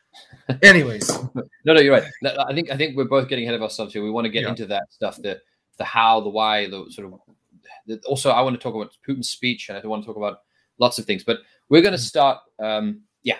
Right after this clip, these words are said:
Speaker 1: so let's, let's just ro-, ro-, roll the clock back a bit. How
Speaker 2: Yeah.
Speaker 1: did we get here? So
Speaker 2: Yes.
Speaker 1: obviously, we've, if you've been following our show, we already talked about this a number of times. So in
Speaker 2: Mm-hmm.
Speaker 1: nineteen ninety-one, with the breakup of the Soviet Union,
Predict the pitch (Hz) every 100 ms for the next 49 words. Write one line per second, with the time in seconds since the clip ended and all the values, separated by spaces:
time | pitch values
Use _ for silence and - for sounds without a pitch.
0 | - - 113 107 131 - 123 - 110 104
1 | 117 - 117 113 110 135 120 - 117 107
2 | - 92 95 90 85 _ _ - - 131
3 | 139 117 110 - 104 - - 78 _ -
4 | - 110 110 101 - 123 131 127 - 120
5 | 113 117 107 _ _ - 135 143 127 113
6 | - 113 107 98 95 107 98 95 _ _
7 | _ _ _ _ - 113 113 117 - 117
8 | - - 92 98 92 - 95 - - -
9 | - 98 101 95 85 - 85 76 67 -
10 | 92 95 104 113 107 98 95 135 139 131
11 | - 101 98 123 131 127 107 - 110 98
12 | 95 107 113 110 107 104